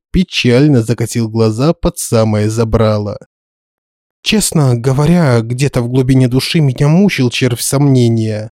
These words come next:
да и мои верные вассалы». Не оборачиваясь, Берланди смахнул рукой назад на своих всадников.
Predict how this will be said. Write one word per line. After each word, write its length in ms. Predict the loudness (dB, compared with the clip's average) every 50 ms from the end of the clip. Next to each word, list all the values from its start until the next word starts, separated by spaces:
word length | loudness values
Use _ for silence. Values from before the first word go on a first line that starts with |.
| _ _
да 140 | -2 0 2
и 100 | 2 4
мои 280 | 4 4 2 2 2 2
верные 420 | 0 0 0 2 2 2 2 2
вассалы». 720 | 2 2 0 -2 -2 -2 0 0 2 2 2 2 0 0 -4 -10 _ _ _ _ _ _ _ _ _ _ _
Не 200 | _ -2 0 0
оборачиваясь, 800 | 0 0 0 0 0 0 -2 -2 -4 -4 -4 -2 -4 -4 -6 -8
Берланди 520 | -2 -2 0 0 0 0 0 -2 -2 -4
смахнул 540 | -6 -4 -4 -4 -4 -4 -6 -6 -4 -4 -4
рукой 320 | -4 -6 -4 0 0 2 2
назад 520 | 2 2 0 0 0 -2 -2 -2 -4 _
на 120 | -4 -4
своих 380 | -4 -4 -4 -2 -2 -2 -4 -6
всадников. 840 | -10 -8 -4 -2 -2 -2 -2 -2 -6 -8 -6 -6 -8 -8 -8 -10 -12